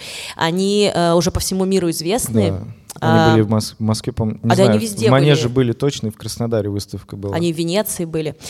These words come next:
Speaker 1: И они осмысляют с помощью скульптур цифровое пространство, в котором мы живём. Потому что мы все живём в цифровом пространстве. И это очень интересно. Их работы, они очень понятны, очень понятны, они все читаются.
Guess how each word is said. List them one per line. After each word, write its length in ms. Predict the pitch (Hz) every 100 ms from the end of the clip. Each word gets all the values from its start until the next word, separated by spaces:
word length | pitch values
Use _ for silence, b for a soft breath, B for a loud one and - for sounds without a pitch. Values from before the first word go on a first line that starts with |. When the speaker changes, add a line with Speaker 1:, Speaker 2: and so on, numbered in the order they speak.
| B -
Speaker 1:
И 80 | 175
они 400 | 180 220 247 240
осмысляют 640 | 185 - 180 - 202 190
с 60 | -
помощью 400 | - 180 - 175
скульптур 680 | - 165 - 202 226 277 - _ -
цифровое 540 | 175 - 175 185 185
пространство, 580 | - 151 - 147 135 139
в 40 | -
котором 320 | 139 143 139
мы 100 | 143
живём. 320 | 147 135 131 - _
Потому 60 | -
что 80 | 185
мы 60 | 196
все 160 | -
живём 220 | 160 143 135
в 20 |
цифровом 380 | - - 127 123
пространстве. 560 | 135 - 123 - - B B B
И 60 |
это 160 | 190 208
очень 260 | 202 - 165
интересно. 560 | 147 139 127 - -
Их 140 | - -
работы, 320 | 165 196 185
они 220 | 180 175 B B -
очень 340 | 285 - 262
понятны, 560 | 240 202 175 151 160 -
очень 420 | 294 277 262 202
понятны, 440 | 165 165 156 131 165
они 100 | 185
все 140 | 247
читаются. 640 | - - 160 139 - -